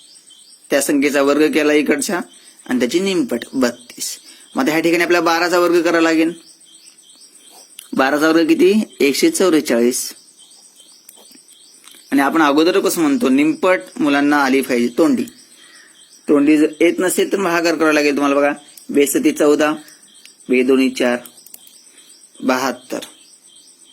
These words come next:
पर्याय नंबर तीन. अशा प्रकारे प्रत्येक गणितामध्ये वेगवेगळी कन्सेप्ट असते मित्रांनो. ह्या ठिकाणी वर्गाची कन्सेप्ट बसली. आता पुढे जाऊया आपण.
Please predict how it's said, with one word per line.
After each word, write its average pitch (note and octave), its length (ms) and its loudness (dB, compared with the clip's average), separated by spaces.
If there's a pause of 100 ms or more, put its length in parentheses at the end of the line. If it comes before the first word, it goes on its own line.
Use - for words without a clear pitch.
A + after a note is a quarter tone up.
(500)
पर्याय C3 220 -2
नंबर C3 300 0 (520)
तीन. A2+ 180 -4 (1400)
अशा E3+ 200 -4
प्रकारे D#3 440 -2
प्रत्येक E3 400 -4
गणितामध्ये D#3 380 0
वेगवेगळी C#3+ 360 0
कन्सेप्ट B2+ 280 -4
असते - 180 -8
मित्रांनो. - 400 -12
ह्या C3+ 160 -6
ठिकाणी C#3+ 240 0
वर्गाची C3 340 0
कन्सेप्ट C3 320 -4
बसली. B2+ 240 -4 (540)
आता C3 100 -8
पुढे D#3+ 240 2
जाऊया D#3 280 2
आपण. D3 220 -4